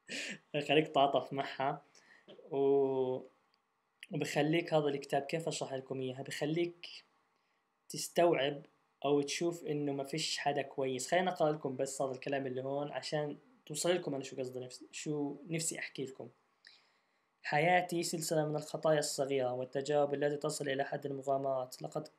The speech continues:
كنت دائمًا أفعل ما أريد، وأكثر ما كنت أريده كان نوعًا من الخطيئة، وقد اكتشفت بعد إذ-، بعد إذن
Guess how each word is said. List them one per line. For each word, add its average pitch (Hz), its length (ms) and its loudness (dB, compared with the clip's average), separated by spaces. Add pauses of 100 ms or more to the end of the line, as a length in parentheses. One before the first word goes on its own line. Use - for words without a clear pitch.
(180)
كنت 170 400 -4
دائمًا 135 600 -2
أفعل 147 260 -4
ما 139 340 -2
أريد، 135 200 -2
وأكثر 139 460 -2
ما 143 280 -2 (640)
كنت 165 280 -2
أريده 156 540 2
كان 151 240 4
نوعًا 151 260 4
من 143 180 -2
الخطيئة، 123 600 -4 (200)
وقد 151 200 -4
اكتشفت 156 440 -4
بعد 143 280 4
إذ-، 160 260 -4 (460)
بعد 139 200 2
إذن 160 400 -2